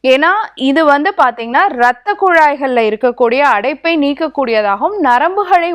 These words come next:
வலுப்படுத்தக்கூடியதாகவும் இருக்கு. So இந்த ஏலக்காய், ஒரு ரெண்டு ஏலக்காய் வந்து நல்லா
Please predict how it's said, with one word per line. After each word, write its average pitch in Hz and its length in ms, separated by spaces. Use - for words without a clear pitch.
வலுப்படுத்தக்கூடியதாகவும் 262 1500
இருக்கு. 196 280
So 427 60
இந்த 415 160
ஏலக்காய், 294 520
ஒரு 220 160
ரெண்டு 349 220
ஏலக்காய் 254 540
வந்து 220 160
நல்லா 233 260